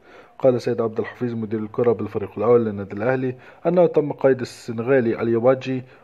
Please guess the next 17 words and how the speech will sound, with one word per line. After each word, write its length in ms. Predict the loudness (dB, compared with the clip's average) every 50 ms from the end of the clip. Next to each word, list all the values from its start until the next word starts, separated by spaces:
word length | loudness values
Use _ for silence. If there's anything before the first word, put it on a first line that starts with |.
| -8 -4
مهاجم 380 | -2 0 0 0 0 -2 -4
الفريق 380 | -4 -2 0 2 4 4 2 2
محليا 480 | -6 -8 -4 -2 0 2 4 4 2
بعد 300 | 2 0 0 0 0 0
وصول 240 | -4 -6 -4 -4 -6
البطاقة 400 | -4 -6 -8 -8 -8 -8 -6 -6
الدولية 680 | -6 -2 0 0 2 2 4 2 2 2 0 -2 -6 -10 _ _ -20 _ _
خاصة 440 | _ -6 -6 -6 -4 -6 -4 -4 -4
باللاعب. 560 | -4 -2 -2 -2 0 2 2 2 2 2 0
وعبر 300 | 0 0 0 0 0 -2
الموقع 400 | -4 -4 -4 -6 -6 -4 -4 -4
الرسمي 400 | 0 0 0 0 0 -2 -6 -6
للنادي 400 | -6 -6 -8 -8 -10 -10 -10 -8
الأهلي 420 | -6 -2 -2 -2 0 -2 -2 -4 -6 -12 -20 -20 _ _ 2
قال 180 | 4 6 6 6
عبد 240 | 4 4 2 -2 -6
الحفيظ 680 | -6 -6 -8 -8 -4 -4 -4 -4 -4 -8 -10 -14 -20